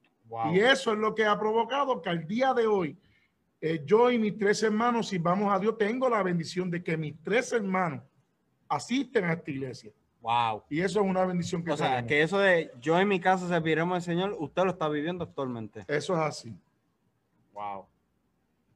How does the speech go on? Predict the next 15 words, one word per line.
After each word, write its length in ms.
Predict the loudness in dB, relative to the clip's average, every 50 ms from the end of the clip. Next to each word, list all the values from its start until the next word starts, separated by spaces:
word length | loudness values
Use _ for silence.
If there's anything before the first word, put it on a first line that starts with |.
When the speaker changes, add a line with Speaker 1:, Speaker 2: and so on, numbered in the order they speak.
| _ _ -16
Speaker 1:
Interesante. 600 | -14 -12 -10 -8 -8 -6 -6 -8 -8 -10 -10 -10
O 60 | -8
sea, 140 | -6 -4 0
que 160 | 0 0 0
podemos 300 | 0 0 -2 0 0 -2
decir 260 | -2 -4 -6 -6 -6
que 100 | -2 0
la 120 | 0 0 0
per-, 240 | 0 -2 -4 -6 -4
la 180 | -2 -2 -2 -2
persona 340 | -4 -6 -8 -8 -6 -6 -4
de 80 | -4
mayor 300 | -4 -2 -2 0 -2 -2
influencia 920 | -2 -6 -6 -6 -4 -4 -2 -2 -4 -6 -8 -8 -6 -4 -2 -2 -2 -4 -4
en 140 | -4 -4